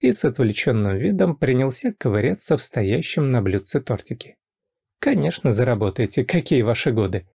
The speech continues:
Вы же такие молодые, энергичные", с издевкой заметила будущая свекровь. В этот момент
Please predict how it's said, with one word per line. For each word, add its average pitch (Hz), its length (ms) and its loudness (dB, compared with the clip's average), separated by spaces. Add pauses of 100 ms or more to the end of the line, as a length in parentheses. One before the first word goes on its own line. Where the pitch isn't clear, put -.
(160)
Вы 147 240 4
же 127 120 -2
такие 139 360 0
молодые, 131 640 2
энергичные", 123 880 2 (140)
с - 220 -4
издевкой 113 540 0
заметила 110 640 0
будущая 101 440 0
свекровь. - 480 -8 (1000)
В 101 180 0
этот 120 340 -4
момент 104 320 -4